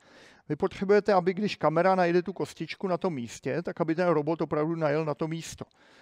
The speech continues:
Protože vy nemůžete jako v uvozovkách ho na-, eh, joystickem opravit. No, takže to už bohužel patří někde do té spíš kategorie přesnosti než opakovatelnosti.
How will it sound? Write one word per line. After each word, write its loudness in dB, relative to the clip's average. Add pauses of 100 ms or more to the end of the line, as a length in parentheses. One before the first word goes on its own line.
Protože -6
vy -4
nemůžete 0
jako -2
v -14
uvozovkách -2
ho -4
na-, 0
eh, -4 (440)
joystickem -2
opravit. -4 (1500)
No, -4
takže -2
to 4
už -2
bohužel 4
patří 0
někde 4
do 2
té -6
spíš -10
kategorie 2
přesnosti -6
než -4
opakovatelnosti. -2